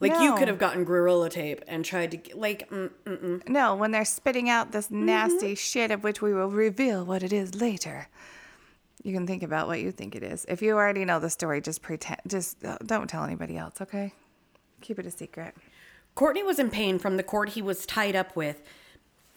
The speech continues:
Speaker 1: his skin was breaking, but his throat and esophagus and stomach were burning from the liquid that he was forced to drink.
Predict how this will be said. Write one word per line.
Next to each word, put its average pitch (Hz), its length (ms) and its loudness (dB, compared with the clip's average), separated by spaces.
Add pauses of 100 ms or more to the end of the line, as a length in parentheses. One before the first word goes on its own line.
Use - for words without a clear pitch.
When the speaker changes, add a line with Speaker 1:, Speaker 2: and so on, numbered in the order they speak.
Speaker 1:
his 220 200 0
skin 247 280 2
was 240 160 0
breaking, 196 640 0
but 202 160 2
his 196 180 -2
throat 220 360 2
and 202 100 -2
esophagus 185 600 0
and 175 160 -2
stomach 185 340 0
were 180 100 4
burning 196 320 0
from 240 180 -2
the 240 80 -2
liquid 185 320 0
that 170 100 -2
he 175 60 2
was 170 160 -2
forced 151 320 -4
to 170 80 -2
drink. 165 380 -2